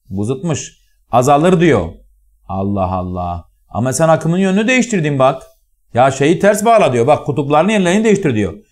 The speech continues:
Şurayı eksi yap diyor. Burayı artı yap diyor. Birini eksi birini artı yaparsan akım şöyle dolanmaz mı? Akım artık şöyle dolanıp ya şöyle aşağı inecek. Akımın yönü değişirse buradaki manyetik alanın yönü de değişir.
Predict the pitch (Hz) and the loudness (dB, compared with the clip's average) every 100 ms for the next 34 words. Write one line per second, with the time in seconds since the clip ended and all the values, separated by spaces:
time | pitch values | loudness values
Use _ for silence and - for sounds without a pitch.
0 | _ - 156 170 180 165 - - 208 165 | _ -6 0 2 2 0 0 2 2 2
1 | - 139 180 196 190 160 214 202 202 208 | 0 -2 0 2 2 4 4 4 2 0
2 | 160 113 107 87 85 _ _ - 107 131 | 0 0 -6 -8 -10 _ _ -6 -2 0
3 | 165 151 175 165 165 165 - 175 220 196 | 0 0 0 0 2 2 2 0 2 0
4 | 139 - 127 160 117 117 117 120 120 123 | -2 -4 -2 -2 0 0 0 0 0 0
5 | 165 175 101 101 117 _ _ _ _ _ | 0 -2 -2 -6 -10 _ _ _ _ _
6 | - 135 127 143 139 - 101 151 113 113 | -6 -4 -4 -2 -2 -4 -6 -4 -2 -2
7 | 139 113 185 202 - _ _ _ 123 135 | -2 0 -2 -4 -12 _ _ _ 0 0
8 | 131 151 147 127 - 135 151 104 98 - | 2 2 2 2 0 0 0 -2 -4 -4
9 | 160 190 156 110 107 123 120 107 226 214 | -2 -2 -2 0 -2 0 0 -2 -4 -2
10 | 180 92 - _ _ - 104 139 165 123 | -2 -2 -10 _ _ -6 -2 -2 -2 -2
11 | 110 113 123 120 123 170 131 156 127 101 | -2 0 0 -2 -2 -4 0 0 0 0
12 | 107 135 143 117 - 87 - | 0 0 2 0 -2 -8 -12